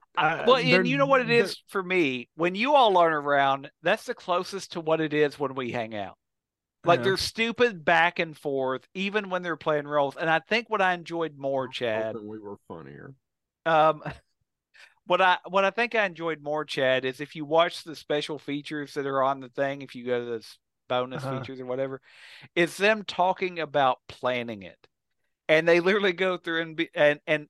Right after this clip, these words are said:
Speaker 1: and them arguing over, "I didn't wanna play two characters," but, uh, I forget which one I'm directed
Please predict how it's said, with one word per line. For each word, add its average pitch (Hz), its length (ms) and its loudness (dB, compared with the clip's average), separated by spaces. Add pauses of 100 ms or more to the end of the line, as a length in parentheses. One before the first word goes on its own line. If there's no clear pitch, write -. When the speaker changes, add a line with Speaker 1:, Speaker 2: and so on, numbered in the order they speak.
(120)
Speaker 1:
and 151 300 -2
them 165 220 4
arguing 165 560 2
over, 135 400 0
"I 135 120 2
didn't 147 140 0
wanna 226 140 2
play 139 200 0
two 127 160 -10
characters," 123 680 -6
but, 143 380 0
uh, 156 240 4
I 151 100 2
forget 165 300 -4
which 160 160 -6
one 151 140 -4
I'm 139 120 -4
directed 127 500 -2